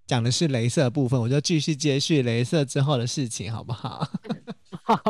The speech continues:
Speaker 1: <laughs> 没有啦，拉回正题啦，因为其实今天要讲的就是，我觉得应该是全，全宇宙的人都会知道的一个，就对这个星座就是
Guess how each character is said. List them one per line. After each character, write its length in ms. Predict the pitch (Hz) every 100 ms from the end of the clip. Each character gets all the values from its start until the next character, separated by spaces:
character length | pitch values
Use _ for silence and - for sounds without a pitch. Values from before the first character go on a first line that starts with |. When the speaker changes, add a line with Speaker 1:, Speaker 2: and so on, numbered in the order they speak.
| 208 247 240 247 240 _ _ _
Speaker 1:
<laughs> 640 | - 370 262 254 226 247 254
没 440 | 254 285 302 359
有 360 | 349 311 285 277
啦， 180 | 285 294
拉 180 | 302 381
回 160 | 269
正 320 | - 320 262
题 240 | 220 233 214
啦， 160 | 208
因 80 | 214
为 80 | 277
其 140 | 202
实 40 | 190
今 220 | 170 202
天 100 | 202
要 140 | 208
讲 160 | 180 120
的 60 | 113
就 120 | 160
是， 400 | 160 160 135 120 - _ _ _ -
我 140 | 180
觉 100 | 269
得 80 | 339
应 60 |
该 140 | 320 302
是 140 | 294 - _ _ _
全， 360 | - 185 165 226 - - _ -
全 320 | - 185 165
宇 240 | 214 147 101
宙 240 | - 131
的 160 | 107 90
人 160 | 65 - - - - - -
都 220 | 202 214
会 380 | 214 247 190 139 - _
知 220 | - 165
道 180 | 190 147
的 140 | 113
一 160 | 113 120
个， 360 | - 117 104 110 - - _ -
就 100 | 269
对 160 | 285
这 80 | 214
个 80 | 214
星 220 | - 180
座 140 | 185 160
就 80 |
是 260 | 156 165